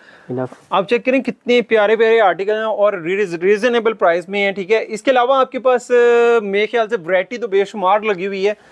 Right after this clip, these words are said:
Speaker 2: अब हम एड्रेस और कॉन्टैक्ट नंबर की बात करते हैं, एड्रेस, अ, पूछते हैं इनसे। अच्छा, एड्रेस बताइएगा।
Speaker 1: शाह आलम मार्केट, रंगमहल चौक, डी पॉइंट, अपोजिट अल हादी मॉल।
Speaker 2: ठीक है,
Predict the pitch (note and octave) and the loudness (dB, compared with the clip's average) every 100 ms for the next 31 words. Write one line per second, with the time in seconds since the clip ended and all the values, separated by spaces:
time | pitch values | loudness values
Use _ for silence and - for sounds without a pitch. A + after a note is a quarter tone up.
0 | - - G3+ G#3 A#3 A3+ A#3 A3+ A#3 A#3 | -20 -6 -2 -2 0 0 0 2 2 2
1 | F#3+ D#3+ G3+ A3 A#3+ A3 F#3+ G3+ G#3+ G#3 | 0 0 0 2 0 -2 -2 -2 -2 -4
2 | G#3+ G3+ F3+ F3+ G3 - G#3 F#3+ F#3 G3+ | -4 0 0 0 -2 -2 -2 0 0 0
3 | - G#3+ G3+ F#3 F#3 E3 - G3+ G3 F3 | -2 -2 0 0 -4 -8 -6 -6 -4 -4
4 | G#3 G#3+ - - - G#3 C#4 - G3+ G3+ | -4 -4 -6 -20 -8 -4 -2 -2 -2 0
5 | A#3+ A#3+ A3 G#3 G#3+ C4 - _ _ F3+ | -2 0 2 4 2 0 -4 _ _ 0
6 | F#3+ G3 G#3 A3 G#3 G3 A3+ F#3+ F3 F#3 | 2 4 2 0 0 0 0 0 -2 0
7 | G#3 G#3 G#3 G#3 F#3+ F3+ F3+ G3 G3+ F#3 | 0 0 0 0 0 -6 -6 -6 -4 -2
8 | F3 G3+ G#3 G3 F#3+ F3 C#3+ F3 E3 C3+ | 0 0 0 0 0 0 -2 -2 -2 -2
9 | A#2+ - _ F3+ D3 | -4 -10 _ -4 -2